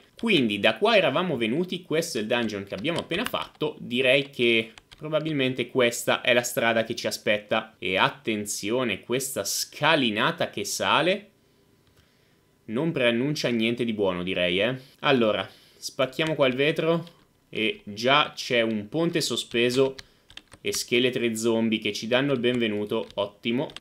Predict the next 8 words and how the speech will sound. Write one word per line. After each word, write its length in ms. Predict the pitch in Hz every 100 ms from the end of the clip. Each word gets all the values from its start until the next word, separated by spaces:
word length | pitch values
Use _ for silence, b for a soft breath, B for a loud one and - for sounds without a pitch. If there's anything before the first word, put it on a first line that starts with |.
| -
eccolo 340 | - 101 90
qua, 280 | - 113 -
lo 120 | -
scheletro 760 | 98 - 110 117 113 120 123 -
con 240 | - 117
l'armatura. 640 | 117 110 113 139 110 92 104 135
<laughs> 120 | - -
Bene, 520 | 107 92 85 98